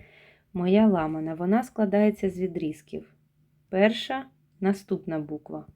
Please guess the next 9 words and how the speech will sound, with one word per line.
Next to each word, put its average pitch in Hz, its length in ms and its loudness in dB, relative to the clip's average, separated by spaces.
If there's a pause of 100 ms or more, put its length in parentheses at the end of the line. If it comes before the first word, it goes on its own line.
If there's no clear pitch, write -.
(100)
відрізок 208 640 -2
А 175 200 -6
Б, 170 400 -6 (800)
плюс 190 460 2 (880)
друга, 170 720 0
наступна 190 640 0
буква, 151 500 -12 (280)
Б 170 420 -2
Ц, 160 500 -10